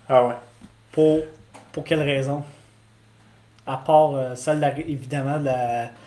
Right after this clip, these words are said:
Speaker 2: de son défi qui, qui, qui est quelque chose de, de primordial, mais je, je suis
Speaker 1: Ça,
Speaker 2: curieux
Speaker 1: ça,
Speaker 2: de connaître,
Speaker 1: ça,
Speaker 2: euh,
Speaker 1: ça va au-delà du défi. C'est
Speaker 2: Ben, c'est, c'est ce que je veux, on, ce qu'on veut connaître ce soir, vas-y, euh.
Speaker 1: C'est, tu sais, dans vie, on a,
Speaker 2: Ouais.
Speaker 1: dans vie, on a tous des pépins.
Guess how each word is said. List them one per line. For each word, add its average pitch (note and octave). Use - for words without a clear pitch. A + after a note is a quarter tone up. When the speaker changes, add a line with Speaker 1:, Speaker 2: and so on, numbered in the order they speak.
Speaker 2:
de D3
son D3
défi C#3
qui, C#3+
qui, C#3
qui C#3+
est C#3
quelque C#3
chose D3+
de, C3+
de B2+
primordial, C#3+
mais C#3+
je, C3+
je D3+
suis -
Speaker 1:
Ça, E3+
Speaker 2:
curieux D#3+
Speaker 1:
ça, -
Speaker 2:
de -
connaître, C#3+
Speaker 1:
ça, F3
Speaker 2:
euh, -
Speaker 1:
ça D#3+
va E3
au-delà F#3+
du D#3
défi. C#3
C'est -
Speaker 2:
Ben, D3+
c'est, E3+
c'est E3+
ce -
que E3+
je D3
veux, F3+
on, E3+
ce -
qu'on F3+
veut F3+
connaître F3+
ce D#3+
soir, F3+
vas-y, D#3
euh. C#3+
Speaker 1:
C'est, D#3+
tu E3+
sais, B3
dans D3+
vie, F#3
on C#3
a, D#3+
Speaker 2:
Ouais. G3
Speaker 1:
dans C#3
vie, G3+
on C#3
a A#2+
tous F3
des C3+
pépins. A2